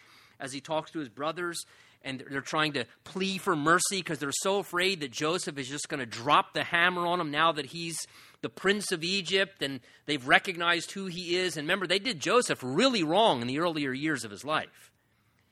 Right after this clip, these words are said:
And, and they're now realizing, "Oh my goodness, this man could literally put us to death. He's second in charge in Egypt now, and we are, <laughs> in a sense, a-, at a great vulnerable place before him." And Joseph says to them, "Listen,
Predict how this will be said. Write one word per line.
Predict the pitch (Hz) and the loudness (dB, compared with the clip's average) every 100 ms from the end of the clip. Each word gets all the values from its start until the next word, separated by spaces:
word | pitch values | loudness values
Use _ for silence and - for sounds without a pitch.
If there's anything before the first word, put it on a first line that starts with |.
| _ _ - | _ _ -6
And, | 156 147 | -4 -2
and | 175 156 | 0 4
they're | 240 | 6
now | 233 196 | 8 6
realizing, | 160 214 262 208 156 143 151 156 175 | 2 2 4 6 6 4 0 -2 0
"Oh | 208 | 2
my | 196 160 | 4 4
goodness, | 131 208 180 147 - 147 | 4 0 2 -2 -2 0
this | 208 - | 0 0
man | 175 165 | 0 0
could | 156 139 | -2 -6
literally | 135 220 185 143 | 0 0 0 -4
put | - 185 | -4 -4
us | 160 | -4
to | 143 | -2
death. | 127 190 175 | 2 2 2
He's | 147 - | -4 0
second | 208 196 | 0 0
in | 156 | -8
charge | 147 190 180 156 | -6 -2 -2 -2
in | 139 - | -8 -6
Egypt | 196 214 156 - | -4 0 -2 -2
now, | 127 113 107 117 - - _ - | -2 -2 -2 -4 -8 -20 _ -4
and | 139 131 123 | -2 -2 -6
we | 185 226 | -4 0
are, | 160 131 123 | 2 2 0
<laughs> | - | -8
in | 143 | -8
a | 151 | -6
sense, | 180 156 - - - - _ | -4 -6 -8 -16 -20 -20 _
a-, | 143 - 170 - | -12 -10 -8 -4
at | 151 | -4
a | |
great | 127 208 151 | 2 0 0
vulnerable | 156 196 185 139 | -2 -2 -2 -6
place | 127 - 233 208 | -6 0 0 0
before | 160 147 220 233 | -6 -10 -6 -4
him." | 160 143 151 | -2 -2 -4
And | - 165 | -4 -4
Joseph | 135 190 226 220 185 | 0 0 0 -2 -4
says | - 214 170 | -2 -2 -2
to | |
them, | 175 160 165 | -4 -6 -6
"Listen, | 226 - 175 | -4 -4 -6